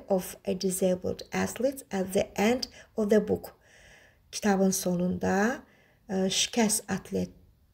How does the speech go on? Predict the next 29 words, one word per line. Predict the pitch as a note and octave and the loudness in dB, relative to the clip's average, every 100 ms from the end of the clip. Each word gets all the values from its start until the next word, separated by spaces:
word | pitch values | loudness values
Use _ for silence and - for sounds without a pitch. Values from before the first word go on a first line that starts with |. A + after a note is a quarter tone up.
| _ _ _ - | _ _ _ -4
e, | |
atletə | G3 - - E3+ - F#3 G3 F#3+ - | -2 -2 -6 -8 -2 -2 -2 -6 -6
aid, | F3+ F3+ F#3+ G#3+ C4 - - - - - | -4 0 4 4 4 -6 -18 -20 -20 -8
e, | G3 F#3 - | -4 -2 0
uğurlu | F#3 F#3 G3 C4 | 2 2 0 -6
bir | C4+ | -8
hekayə | A#3+ G#3+ - F3+ - | -6 -6 -6 -8 -8
var. | - - - _ _ _ - _ - - - _ | -12 -14 -20 _ _ _ -20 _ -20 -20 -20 _
If | A#3 G#3+ | 0 6
you | G3 | 6
don't | G3+ F#3+ F#3+ | 6 4 2
eat | G3 F#3+ | -6 -8
fast | - - F3+ F#3 - | -8 -6 -4 -4 -4
food, | A3 B3 - - | 4 4 2 -6
you | G3 F#3+ | 0 2
will | F3+ F3 E3+ F3+ | 4 4 4 4
lead | A3 C4 - - - _ - | 4 4 -2 -6 -18 _ -2
a | G3+ | 2
healthy | F#3+ G3+ - | 2 2 0
life. | G3+ F3+ - - - - - | 0 -2 -4 -10 -18 -20 -6
Əgər | A3+ G#3+ F#3+ | 2 4 4
sən, | - G3 F#3 - - - _ | 0 0 0 -4 -20 -20 _
e, | F#3+ F#3+ - F#3+ | -4 -2 -2 -4
fast | - A3+ G#3 - | -2 0 2 0
food, | - F#3+ - - - | 2 0 0 -12 -6
e, | G3 F#3 F#3 | 0 2 2
yeyimirsənsə, | F#3 F#3 F#3 G3+ G#3+ - B3 B3+ D4 D4+ - - - - | 2 4 4 4 2 2 2 0 0 0 -4 -20 -20 -6
sən | - A#3 B3 | -2 0 0
sağlam | G3+ F#3 G3+ | 0 2 0